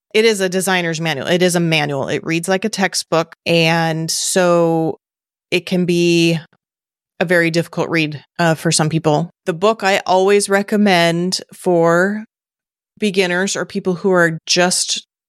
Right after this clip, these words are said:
starting to learn is Gaia's Garden, A Guide to Home Scale Permaculture by Toby Hemenway. And when he wrote this book, he lived in, I think it was in Portland or in a suburb of Portland. I can't remember for sure off the top of my head.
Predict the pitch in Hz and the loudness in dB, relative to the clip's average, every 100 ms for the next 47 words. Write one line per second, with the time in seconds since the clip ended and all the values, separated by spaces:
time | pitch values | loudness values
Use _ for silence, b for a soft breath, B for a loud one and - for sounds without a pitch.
0 | - - 190 185 202 - 254 196 170 165 | -12 0 2 4 2 0 0 2 2 2
1 | 160 160 175 - _ 180 180 165 - 160 | 0 -2 -6 -12 _ -4 -4 -4 -2 0
2 | 143 185 185 185 165 156 147 165 247 - | 2 0 0 0 2 2 0 -4 -8 -10
3 | _ _ _ 175 170 160 160 180 175 170 | _ _ _ -6 0 0 2 0 -6 -8
4 | 165 170 185 - 165 185 - 175 165 151 | -6 -4 -4 -2 0 0 0 0 0 -2
5 | 139 151 147 151 151 180 165 175 170 165 | -2 -2 0 -2 0 0 2 2 2 0
6 | 147 143 143 208 - _ _ 190 185 180 | 0 0 0 -2 -6 _ _ 0 2 2
7 | 175 170 185 196 185 233 349 311 - 185 | 0 -2 0 0 2 0 2 -2 0 0
8 | 170 - 185 175 170 170 _ - 170 170 | 0 0 2 4 2 -2 _ -4 -2 0
9 | 165 165 - _ _ _ 170 214 247 - | 0 -2 -8 _ _ _ -4 0 0 0
10 | 208 214 - 190 - 156 160 - 175 165 | 0 0 2 0 2 -2 -2 -4 0 2
11 | 165 165 180 156 147 147 - 151 156 160 | 2 0 0 0 0 -2 -2 -4 -2 -4
12 | 165 170 - 165 160 160 165 - 165 156 | -4 -6 -6 -4 -4 -6 -6 -2 0 -2
13 | - 175 180 180 180 151 | -6 -8 -2 -2 0 0